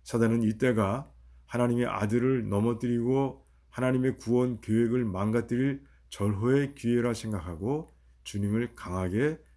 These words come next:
밀어붙였습니다. 그때마다 주님은 하나님의 말씀을 사용해서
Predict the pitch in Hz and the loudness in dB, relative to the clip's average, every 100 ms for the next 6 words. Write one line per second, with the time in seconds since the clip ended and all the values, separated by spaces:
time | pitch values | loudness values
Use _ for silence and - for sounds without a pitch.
0 | - 92 107 104 85 - 90 90 85 82 | -12 0 4 4 0 -8 -10 -10 -8 -8
1 | 73 - _ _ _ _ _ _ _ _ | -10 -18 _ _ _ _ _ _ _ _
2 | - 170 160 160 170 135 151 131 127 180 | -4 0 2 2 2 0 0 0 -2 -6
3 | - - 131 135 131 131 107 101 - 113 | -16 -6 -2 0 2 2 0 0 -4 -4
4 | 117 - 101 92 82 107 127 131 | -4 -4 -6 -4 -6 -4 -6 -8